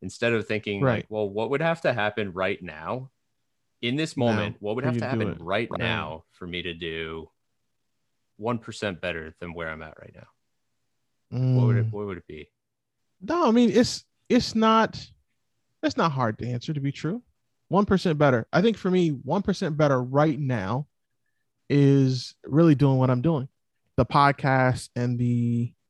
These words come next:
Speaker 2: the YouTube, and really leaning into the branding part of it, figuring out who
Speaker 1: Mm.
Speaker 2: I can help and really leaning into those things. So that's, you know, like you said, you're, you're tooling, retooling some things now because you're realizing, "Okay, I can,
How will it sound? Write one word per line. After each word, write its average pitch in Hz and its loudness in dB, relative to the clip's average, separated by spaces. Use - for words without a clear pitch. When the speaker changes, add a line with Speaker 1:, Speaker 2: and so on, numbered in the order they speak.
Speaker 2:
the 117 4
YouTube, 123 4
and 120 0
really 135 6
leaning 147 6
into 131 2
the 123 4
branding 127 4
part 120 2
of 117 0
it, 104 -2
figuring 156 -2
out 139 -2
who 185 2
Speaker 1:
Mm. 151 6
Speaker 2:
I 131 4
can 123 -6
help 135 -2
and 123 0
really 143 6
leaning 131 2
into 123 -2
those 117 0
things. 113 -6
So 120 4
that's, - 4
you 143 2
know, 110 4
like 135 4
you 143 6
said, 143 4
you're, 139 2
you're 143 0
tooling, 160 -2
retooling 160 0
some 160 -4
things 151 -2
now 160 2
because 127 0
you're 127 0
realizing, 131 2
"Okay, 123 -2
I 160 4
can, 151 2